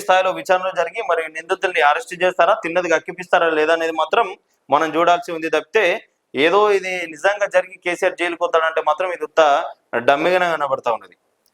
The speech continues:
అంటే ఫోన్ ట్యాపింగ్ లో కేసీఆర్ ప్రస్తావన ఇక్కడ క్లియర్ కట్ గా కనబడతా ఉన్నది. అట్లనే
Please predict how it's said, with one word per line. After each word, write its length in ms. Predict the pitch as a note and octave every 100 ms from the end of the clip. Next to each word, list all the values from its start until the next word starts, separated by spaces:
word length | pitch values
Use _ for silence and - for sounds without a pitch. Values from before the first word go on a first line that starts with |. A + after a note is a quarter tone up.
| -
అంటే 200 | A#2+ F3 F#3 A#3 _ _ -
ఫోన్ 200 | E3+ A#3 B3
ట్యాపింగ్ 340 | A3+ A3 A3
లో 40 | A3 G3+
కేసీఆర్ 320 | G3+ G#3+ G#3
ప్రస్తావన 440 | G3 G3+ G#3 F#3+ G3+ A3
ఇక్కడ 140 | F#3+ F#3
క్లియర్ 260 | E3+ F3+ G3 F#3
కట్ 140 | F3 F#3
గా 40 | F#3
కనబడతా 340 | D#3 C#3+ B2+ A2
ఉన్నది. 160 | _ _ - A#2+
అట్లనే 240 | E3 F#3